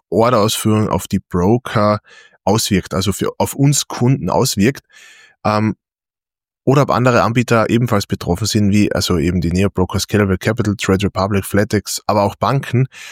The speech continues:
und welche Alternativen es für künftige Anleger geben wird oder wie ihm das halt betrifft. Da müssen wir uns einmal kurz schauen, was ist Payment for Order Flow? Da haben wir natürlich gleich einen Experten aus der Finanzbranche gefragt, ähm, ob er uns das nochmal kurz erklären kann in,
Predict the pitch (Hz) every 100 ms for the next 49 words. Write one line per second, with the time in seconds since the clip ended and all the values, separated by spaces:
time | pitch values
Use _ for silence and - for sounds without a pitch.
0 | - - 104 113 135 - - 110 107 104
1 | 120 123 98 - 95 - - 123 - 98
2 | 80 90 92 87 92 95 78 80 85 113
3 | 135 110 98 98 - - 87 85 - _
4 | - - - - 123 139 131 120 - 135
5 | - 95 117 127 _ _ _ 95 113 117
6 | - 101 95 104 - 87 95 - 87 80
7 | 110 131 139 117 113 131 127 - 95 104
8 | 98 92 92 92 - - 95 - 95 -
9 | 92 90 101 143 - 85 95 95 92 95
10 | - 53 104 139 - - 107 110 - 113
11 | 123 120 113 104 95 - 135 139 104 -
12 | 90 95 110 104 - 104 87